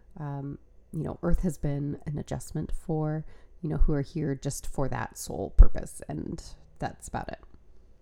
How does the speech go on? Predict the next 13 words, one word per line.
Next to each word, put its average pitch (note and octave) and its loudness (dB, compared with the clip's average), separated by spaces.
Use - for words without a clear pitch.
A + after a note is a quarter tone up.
So - -6
I F#3 0
think C#4 -4
the A4 -4
first - -6
question G3+ 2
to - -6
answer G3 -6
is, D3+ -6
why C3+ -8
do C3+ -6
we B2+ -6
die? - -10